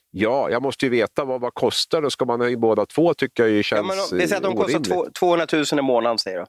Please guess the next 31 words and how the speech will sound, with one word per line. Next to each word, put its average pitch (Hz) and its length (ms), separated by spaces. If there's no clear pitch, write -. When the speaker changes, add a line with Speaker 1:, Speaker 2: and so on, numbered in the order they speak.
Speaker 1:
Nej, 151 180
men 185 100
jag 185 140
tycker 180 240
inte 110 160
det. 92 120
Jag 143 140
tycker 190 260
inte 127 160
Speaker 2:
Nej, 107 80
Speaker 1:
det 101 40
i 95 40
det 92 60
här 98 80
Speaker 2:
bra. 98 100
Speaker 1:
läget. 98 260
Jag 139 140
gör 156 200
inte - 200
det. 90 80
Speaker 2:
Fråga 180 200
Speaker 1:
Nej. 165 120
Speaker 2:
två. 151 320
Ska 165 360
man 170 200
entlediga 135 840
Niklas 127 400
Ram 123 280
från 117 180
sin 110 260
coachtjänst? 113 680